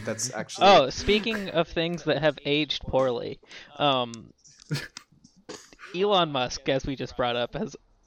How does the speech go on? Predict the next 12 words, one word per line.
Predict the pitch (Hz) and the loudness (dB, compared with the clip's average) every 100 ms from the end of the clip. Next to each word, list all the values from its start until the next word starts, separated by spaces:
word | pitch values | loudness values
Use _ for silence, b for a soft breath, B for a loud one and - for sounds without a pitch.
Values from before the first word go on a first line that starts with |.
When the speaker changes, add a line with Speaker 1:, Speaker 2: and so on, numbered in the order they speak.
| - | -6
Speaker 2:
has | 156 165 147 | 0 0 0
been, | 165 151 151 147 - _ _ - | 0 0 -2 -8 -14 _ _ -6
what, | 147 123 | -2 0
in | 170 | 0
control | 170 160 175 170 | -2 0 0 0
of | - | -2
Twitter | - 147 160 | -2 0 0
for, | 156 143 | 0 0
like, | 131 131 - | 0 -2 0
a | 147 | 0
week | 135 127 151 - - | 0 -4 -8 -12 -6
now? | 202 190 196 214 | -2 -2 -2 -4